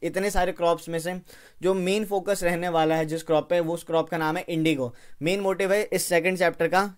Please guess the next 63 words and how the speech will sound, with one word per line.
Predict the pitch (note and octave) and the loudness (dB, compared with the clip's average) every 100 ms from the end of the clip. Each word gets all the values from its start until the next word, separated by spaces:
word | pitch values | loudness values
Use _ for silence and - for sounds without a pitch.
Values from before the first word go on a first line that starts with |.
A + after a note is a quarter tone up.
| - | -4
इंडिगो, | E3 E3 D3 | -2 0 0
ठीक | C#3+ E3 | 0 0
है, | G3 G3 - | -2 0 -2
हम | E3 | -2
इंडिगो | F3+ F3 F#3 G3 | -2 0 0 0
के | F#3+ | 0
बारे | E3+ E3 | 0 0
में | F3 | -2
पढ़ाई | E3 D3+ D3+ | 0 0 2
करेंगे। | C#3+ C#3+ E3+ F#3 - - - | -2 -2 -4 -8 -16 -20 0
आप | D#3 D#3+ | 2 4
यहाँ | F#3 | 2
पे | F3 | 2
देख | F#3 F#3+ | -2 0
सकते | F#3 D#3+ | -2 -2
हैं | F#3+ | -2
ये | E3 F3 | 2 2
रहा | F3+ | 2
इंडिगो, | D#3 D#3 D#3 F3+ | 0 0 2 2
आपको | D#3+ E3+ | 2 0
यहाँ | D#3+ | -2
देखने | D#3 D3+ D#3+ | -2 -2 -2
को | D#3 | -2
मिल | D3+ C3 | -2 -4
रहा | C#3 | -4
है, | E3 F3+ - | -6 -6 -12
ठीक | E3+ F3 | -6 -4
है। | G#3 F#3+ - - _ _ _ - _ - - - - - | -6 -10 -18 -20 _ _ _ -20 _ -20 -20 -20 -20 -2
अब | D#3 | 4
आगे | D#3+ E3+ | 4 4
चलते | E3 C#3 D3 | -4 -4 -6
हैं। | B2 - - - - - | -10 -14 -20 -16 -8 0
Does | E3 G#3+ | 2 2
color | G#3 G#3 A3 | 2 2 4
have | G3 F3+ | 4 4
a | G3+ | 4
history? | F#3 D#3+ D3+ C3 C#3+ | -4 -4 -4 -4 -2
यहाँ | F3 | -2
पे | G3 | -4
पूछा | F3+ E3 F3+ | -6 -2 0
गया | F3 | 2
कि | F3 G3 G3 | 0 -4 -10
कलर | - D#3 D#3+ E3+ | -4 0 0 0
की | F3 | -6
हिस्ट्री | F#3 D3+ D3 - F3 | -4 -4 -6 -6 -2
है। | D3+ B2 | -2 -2
भाई | C#3+ | -6
जाहिर | D3 C#3 | -4 -6
सी | C#3+ D#3 | -6 -6
बात | C3 C3+ | -6 -6
है | |
कपड़ों | C#3+ C3 C#3+ | -8 -6 -6
में | C#3+ | -6
कलर | C#3+ C3+ | -4 -4
यूज़ | C3 C3 C3+ | -2 -4 -4
होता | C3 C#3+ | -4 -6
है | |
तो | C#3 | -4
कलर | D3+ D3+ D3+ | -4 0 0
की | D3 | -2
तो | D3 E3 | -6 -4
हिस्ट्री | C#3+ C#3+ D#3+ | -2 -2 0
है, | C#3+ A2+ | 0 -4